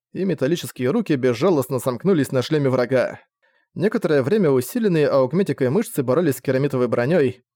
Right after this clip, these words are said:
затем она поддалась и лопнула, точно перезрелый плод малина.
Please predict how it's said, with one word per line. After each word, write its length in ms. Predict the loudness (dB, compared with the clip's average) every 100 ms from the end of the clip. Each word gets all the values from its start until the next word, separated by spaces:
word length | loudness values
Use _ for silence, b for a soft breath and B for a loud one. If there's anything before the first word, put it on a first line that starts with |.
| _
затем 380 | -10 -6 -2 0
она 120 | 0
поддалась 420 | -2 0 0 0
и 20 | 0
лопнула, 580 | -2 0 0 2 0 -4 _ _
точно 320 | -4 -2 -2
перезрелый 540 | -2 -2 -2 0 2 0
плод 260 | 0 0
малина. 560 | 2 2 2 0 -6 -12